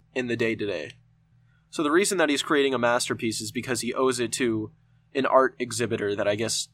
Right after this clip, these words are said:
I don't know if commissioned him or what, but art exhibitor is paying him to make this piece, presumably for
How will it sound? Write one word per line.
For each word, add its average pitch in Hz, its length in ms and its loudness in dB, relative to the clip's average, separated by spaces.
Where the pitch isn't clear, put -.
I 127 120 4
don't 139 100 4
know 139 140 4
if 127 220 -4
commissioned 123 480 -2
him 131 280 -2
or 104 140 0
what, 110 300 2
but 101 260 -2
art 165 160 8
exhibitor 151 540 4
is 123 120 4
paying 139 360 -2
him 127 240 -2
to 117 60 -2
make 117 200 -2
this 113 160 -6
piece, 117 260 -4
presumably 120 540 -2
for 110 460 -6